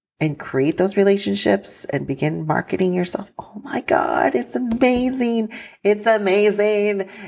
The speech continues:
And it's so much fun and it's easy because it naturally leads to saying, "I could totally see myself helping you. I can help you with this. I can support you this way.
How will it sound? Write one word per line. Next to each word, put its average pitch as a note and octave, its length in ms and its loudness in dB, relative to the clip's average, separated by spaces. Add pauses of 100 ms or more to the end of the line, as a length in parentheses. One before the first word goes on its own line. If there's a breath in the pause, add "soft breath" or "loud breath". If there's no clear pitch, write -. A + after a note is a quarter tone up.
(120)
And F#3+ 120 2
it's F#3 240 -2
so F3 600 4
much D#3+ 560 0
fun E3+ 640 2
and E3 260 0
it's D#3 260 -6
easy A3 340 -2
because F3 280 -4
it - 140 -8
naturally G3 800 0
leads G3+ 520 0
to E3+ 420 2 (260 loud breath)
saying, D#3+ 800 0 (560 soft breath)
"I A#3+ 100 -4
could G#3 220 -6
totally F3 800 0 (680 soft breath)
see - 280 -2
myself D3+ 440 2
helping D3+ 440 0
you. C#3+ 400 0
I D3+ 100 -2
can C#3+ 220 -14
help E3 320 0
you E3 100 0
with D3+ 220 -2
this. C#3 340 2 (400 loud breath)
I D#3 140 2
can C#3+ 520 -2
support F#3+ 600 0
you F3 80 4
this D#3 280 0
way. D3 520 2